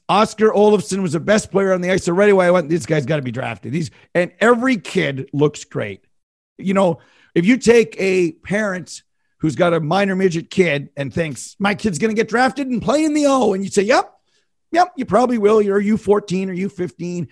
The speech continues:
Let's go to the Generals, Barrie Colts game and have them sit there,"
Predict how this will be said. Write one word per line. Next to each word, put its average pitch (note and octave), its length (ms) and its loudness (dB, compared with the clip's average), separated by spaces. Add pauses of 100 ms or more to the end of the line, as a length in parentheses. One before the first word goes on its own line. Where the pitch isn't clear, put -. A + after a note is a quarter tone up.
(160)
Let's - 240 0
go B3 380 4
to - 120 -8
the A3+ 100 -6
Generals, G3+ 760 -6 (360)
Barrie F#4+ 200 2
Colts F#4 340 -2
game A2+ 360 -12 (520)
and C3 240 -6
have F#3 320 -2
them G#3 140 -4
sit G3+ 340 -2
there," E3 520 -4